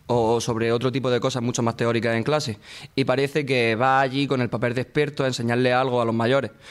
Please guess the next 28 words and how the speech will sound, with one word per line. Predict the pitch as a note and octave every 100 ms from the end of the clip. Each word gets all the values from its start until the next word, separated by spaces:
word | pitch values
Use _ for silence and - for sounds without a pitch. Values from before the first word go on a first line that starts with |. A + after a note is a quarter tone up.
| - -
Pero | B2+
cuando | C3 C3 B2+
pisas | D3+ D#3+
el | D3+
barrio | D3+ D#3 D#3 D3+
y |
te | C#3+
sientas | A#2 C3 D3
con | C#3+
ellos, | C#3 C3 B2+ - - -
te | B2
das | C#3+
cuenta | D3+ D3 C#3+ D3
de | B2+
que | G#2 A#2+
los | A#2 A2+ A#2
que | - A2+ A2+
no | A#2+ B2+
tenían | C#3 C3+
mucha | C3 C3+ B2
idea | B2 C3 A#2
de | A2+
cómo | A#2+
funcionan, | A#2 B2 A#2 A#2+ B2+ B2+ -
al | A2+
final | A2+ A2+ A2+ A2
somos | A#2
nosotros. | G#2+ G2+ F#2+ -